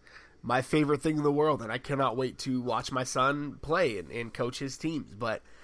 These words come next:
uh, at a po-, at some point, we've gotta use this massive technology we have to make sure that nobody ends up a vegetable anymore from, because we wanted to watch them play football.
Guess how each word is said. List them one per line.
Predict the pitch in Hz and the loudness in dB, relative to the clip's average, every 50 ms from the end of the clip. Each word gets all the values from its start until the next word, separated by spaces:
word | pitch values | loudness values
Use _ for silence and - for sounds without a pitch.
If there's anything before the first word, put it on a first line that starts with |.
| - - - | -20 -16 -6
uh, | - 107 113 110 104 90 - - - - - - - - - - - - | -4 -2 -2 0 -2 -2 -4 -8 -14 -20 -20 -20 -20 -20 -20 -20 -10 -2
at | 143 143 139 | 0 2 2
a | 139 135 | 2 0
po-, | - - - - - | -2 -4 -6 -2 0
at | 139 143 131 - | 0 0 2 0
some | - - 170 165 165 147 | 4 6 6 6 6 4
point, | - - 147 143 135 123 - - - - - - - - - | 2 2 2 2 2 0 -2 -6 -12 -20 -20 -20 -20 -14 -2
we've | - 135 143 131 | 0 2 2 2
gotta | 123 156 139 139 143 | 4 4 4 4 4
use | 139 135 135 139 135 120 | 2 2 2 2 0 0
this | 131 139 123 123 | -4 -6 -4 -4
massive | 127 120 131 127 127 - - 139 127 | -4 -2 0 -2 -2 -2 -2 -4 -4
technology | - 151 135 123 - 127 117 117 117 120 107 113 120 | -2 -2 -4 -2 -2 -2 -2 0 -2 -2 -4 -4 -6
we | 120 113 | -6 -4
have | 113 110 113 113 113 - | 0 0 0 0 0 -4
to | - - 123 113 110 104 - - - - - | -6 -6 -4 -4 -4 -6 -10 -14 -20 -16 -8
make | - 156 185 185 180 | 0 2 4 4 4
sure | - - 208 202 | 6 6 6 8
that | 202 185 127 135 | 8 6 6 6
nobody | 156 175 180 185 202 190 160 | 6 6 8 6 4 4 4
ends | 151 175 175 156 | 4 4 6 6
up | 175 165 151 | 4 4 4
a | 156 147 | 4 2
vegetable | 135 147 156 - - - 139 107 104 95 - | 4 4 4 4 2 0 0 -2 -4 -6 -8
anymore | - 117 117 113 107 110 98 92 87 87 - - - | -8 -6 -6 -6 -6 -4 -4 -6 -6 -8 -10 -14 -6
from, | - 131 120 120 | -6 -4 -4 -4
because | 113 120 120 - 117 123 113 117 | -6 -6 -2 -2 -2 -2 -2 -4
we | 117 123 123 | -4 -2 0
wanted | 127 123 113 113 117 113 110 | 0 2 2 0 0 -2 -4
to | - 123 | -6 -6
watch | 113 110 101 107 - | -4 -4 -4 -4 -4
them | - 117 113 | -4 -4 -4
play | 104 - 117 104 | -4 -4 -4 -4
football. | 107 - - 117 - - - - 69 - | -4 -2 -2 -2 -2 -2 -6 -10 -10 -12